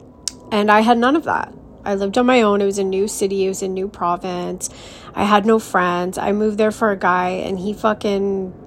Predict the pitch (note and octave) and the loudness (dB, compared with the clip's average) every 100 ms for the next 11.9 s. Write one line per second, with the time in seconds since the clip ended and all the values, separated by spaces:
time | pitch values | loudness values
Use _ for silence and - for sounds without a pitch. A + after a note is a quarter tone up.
0 | - - - - - - - - G#3+ G3 | -10 -8 -8 -12 -20 -20 -12 2 2 2
1 | G3 F3+ F3+ F#3+ - - G3+ G3+ G3 - | 0 0 -2 -4 -4 2 4 4 2 -4
2 | - - - - - - E3+ - - - | -18 -20 -20 -20 -18 -8 -6 -6 -2 4
3 | A3+ G#3 G3 G#3 G3 F#3+ F#3 F3+ F3+ F#3 | 6 6 2 2 2 2 4 4 2 -2
4 | - - - - - A#3 A#3 G#3 A#3 C4 | -10 -20 -12 -8 0 2 4 6 6 6
5 | A#3+ A3+ - C#4+ D#4 C4 G#3+ F#3+ G3 G3+ | 4 2 0 4 6 8 6 2 -2 -8
6 | - C4 - D#4 C#4+ C#4+ - A3+ G#3+ - | 2 4 4 2 2 0 0 -2 -2 -4
7 | A3 G3+ G3+ G3 G#3 A#3+ C4 F3+ C#3 - | -6 -6 -6 -8 0 2 4 2 -2 -6
8 | - - - G#3+ G#3+ G#3+ G#3 - A3 A3+ | -12 -20 -6 0 2 2 -2 -2 2 4
9 | C#4 D#4 D#4 D4 F#3+ E3+ E3+ G3 D4 - | 4 4 2 2 4 4 2 2 0 -6
10 | - - - - - - G#3+ F#3+ A3 G#3 | -20 -20 -20 -20 -20 -12 -4 4 6 6
11 | G#3+ A3 A3 A#3+ A#3+ C#4 C4+ A#3 A3 | 4 -2 0 2 2 2 0 -4 -6